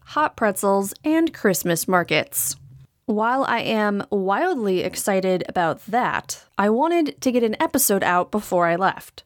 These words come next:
So here I am with a minisode. I'm not going to say what episode thirty-eight is about specifically, but I will say that it concerns a very peculiar offshoot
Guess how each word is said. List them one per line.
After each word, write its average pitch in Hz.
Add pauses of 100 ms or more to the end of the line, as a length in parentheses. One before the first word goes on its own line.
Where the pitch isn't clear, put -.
So 165 (140)
here 214
I 294
am 202 (100)
with 302 (140)
a 330
minisode. 175 (1120)
I'm 220
not 311
going 339
to 277
say 196
what 185
episode 185
thirty-eight 190
is 185
about 170
specifically, 208 (260)
but 208
I 202
will 311
say 190
that 196
it -
concerns 294
a 269
very 311
peculiar 294
offshoot 202